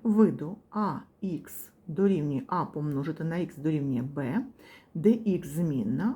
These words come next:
А і Б числа називають лінійним рівнянням з однією змінною. Перше у нас рівняння квадратне, друге б квадратне,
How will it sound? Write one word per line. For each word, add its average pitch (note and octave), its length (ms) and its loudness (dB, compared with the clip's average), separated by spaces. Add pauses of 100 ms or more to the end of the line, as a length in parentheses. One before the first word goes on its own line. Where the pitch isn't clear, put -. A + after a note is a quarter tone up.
(100)
А E3+ 160 -4
і C#3+ 140 0
Б A#2+ 200 -4
числа D3+ 560 -8
називають D#3 840 -2
лінійним F3+ 640 4
рівнянням D#3 680 -2
з A3 80 -2
однією F#3 460 2
змінною. - 520 -8 (600)
Перше - 380 2
у E3+ 60 -4
нас C3+ 320 -4
рівняння D3 500 -2
квадратне, F3 760 -4 (640)
друге G#3 420 4
б D3+ 280 -2
квадратне, F#3+ 920 -4